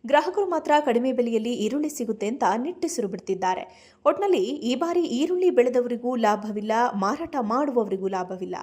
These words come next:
ಕಳೆದ ವರ್ಷ ಬಂಪರ್ ಬೆಳೆ ತೆಗೆದವರು ಈ ಬಾರಿ ಸಾಲಗಾರರಾಗಿದ್ದಾರೆ. ವ್ಯವಸಾಯ ಒಂದು ರೀತಿಯ ಜೂಜಾಟ ಅನ್ನೋ ರೀತಿ ರೈತರು ಕೈಸುಟ್ಟುಕೊಂಡಿದ್ದಾರೆ. ಸರ್ಕಾರ ಬೆಂಬಲ ಬೆಲೆ ನೀಡಿ ಈರುಳ್ಳಿ ಖರೀದಿಸಬೇಕು ಅಂತ ರೈತರು ಒತ್ತಾಯಿಸಿದ್ದಾರೆ. ಶತಕದ ಗಡಿಗೆ ಟೊಮ್ಯಾಟೊ ಬೆಲೆ ಇತ್ತ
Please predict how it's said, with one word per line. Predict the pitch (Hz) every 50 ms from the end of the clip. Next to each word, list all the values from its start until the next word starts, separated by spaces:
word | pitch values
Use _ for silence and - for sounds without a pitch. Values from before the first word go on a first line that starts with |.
| - - - - - - - _
ಕಳೆದ | - - 320 359 381 403
ವರ್ಷ | 359 - - 311 302 294
ಬಂಪರ್ | 240 208 240 247 294 - 294 254
ಬೆಳೆ | 214 226 247 247
ತೆಗೆದವರು | 240 240 226 226 220 226 285 285 214 156 165 190
ಈ | 233 247
ಬಾರಿ | 240 285 285 277 285 277
ಸಾಲಗಾರರಾಗಿದ್ದಾರೆ. | 277 - 254 262 311 330 311 240 220 208 202 226 226 262 247 208 190 180 - 180 175 175 - - - - - - - - _ _ -
ವ್ಯವಸಾಯ | 277 302 311 - - 311 285 277 254 247 247 226
ಒಂದು | 220 220 226 240
ರೀತಿಯ | 233 226 202 220 214 214 214
ಜೂಜಾಟ | 202 196 190 208 208 294 330 311 330 294
ಅನ್ನೋ | 262 240 226 208
ರೀತಿ | 214 240 - - 226 175 180 196 240
ರೈತರು | 269 330 339 - 269 247 247 269
ಕೈಸುಟ್ಟುಕೊಂಡಿದ್ದಾರೆ. | 254 - 170 190 254 - 285 - - - 240 220 202 196 202 202 202 202 196 101 - - - - - - - _ -
ಸರ್ಕಾರ | - 339 330 349 339 392 381 - 294
ಬೆಂಬಲ | 240 208 247 294 311 302 285
ಬೆಲೆ | 240 240 233 220
ನೀಡಿ | 214 208 202 196 226 247
ಈರುಳ್ಳಿ | - - 214 226 247 254 240 240
ಖರೀದಿಸಬೇಕು | 226 - 226 240 285 294 381 359 - - 254 240 226 - - 196
ಅಂತ | - - 226 190 196 240 254 226
ರೈತರು | 202 208 277 311 - - 330 311
ಒತ್ತಾಯಿಸಿದ್ದಾರೆ. | 302 - - - 285 262 240 220 - - 185 190 180 180 180 -
ಶತಕದ | - - 349 349 349 494 480 440 415 370 302
ಗಡಿಗೆ | 254 233 247 240 262 233 285 294 294
ಟೊಮ್ಯಾಟೊ | 294 277 214 202 240 294 381 370 349 302 226
ಬೆಲೆ | 180 190 185 175 -
ಇತ್ತ | - - - 220 220 -